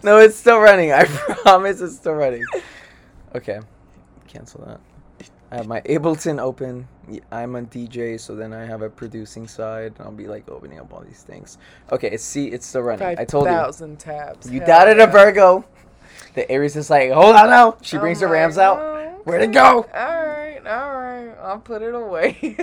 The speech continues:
Speaker 2: <laughs>
Speaker 1: So, wait, hold on. The, the Aries represents, like, the fucking, the symbol. You've seen the Aries symbol?
Speaker 2: I'm the headstrong bitch. I'm the one that
Speaker 1: No, but
Speaker 2: has
Speaker 1: you've seen the
Speaker 2: sinus
Speaker 1: symbol and what it
Speaker 2: issues all the
Speaker 1: represents,
Speaker 2: time.
Speaker 1: right?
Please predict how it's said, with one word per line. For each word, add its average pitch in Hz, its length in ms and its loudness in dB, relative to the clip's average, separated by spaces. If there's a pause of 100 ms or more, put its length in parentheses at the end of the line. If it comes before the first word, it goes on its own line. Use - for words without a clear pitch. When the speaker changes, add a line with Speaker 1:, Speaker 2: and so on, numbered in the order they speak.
(320)
Speaker 2:
<laughs> 269 440 -6 (1040)
Speaker 1:
So, 143 300 -6
wait, 117 220 -8
hold 123 160 -12
on. 117 100 -14
The, 113 240 -10
the 123 220 -14
Aries 135 320 -12
represents, 110 720 -18 (240)
like, 107 320 -12 (280)
the 120 120 -10
fucking, 113 600 -14 (420)
the - 80 -6
symbol. 208 500 -2
You've 170 140 -16
seen 196 160 -14
the 185 160 -6
Aries 170 260 -6
symbol? 175 420 -10
Speaker 2:
I'm 185 120 -20
the 214 80 -18
headstrong 156 580 -18
bitch. 151 480 -20 (140)
I'm 214 120 -14
the 233 80 -16
one 196 200 -16
that 185 60 -4
Speaker 1:
No, 175 80 0
but 185 100 -6
Speaker 2:
has 175 80 -6
Speaker 1:
you've 170 100 -10
seen 156 120 -6
the 175 120 -6
Speaker 2:
sinus 170 80 -8
Speaker 1:
symbol 147 340 -4
and 123 100 -6
what 127 100 -2
it 127 40 -6
Speaker 2:
issues 123 40 -4
all - 20 -4
the 123 80 -2
Speaker 1:
represents, 123 440 -10
Speaker 2:
time. 110 80 -14
Speaker 1:
right? 117 200 -14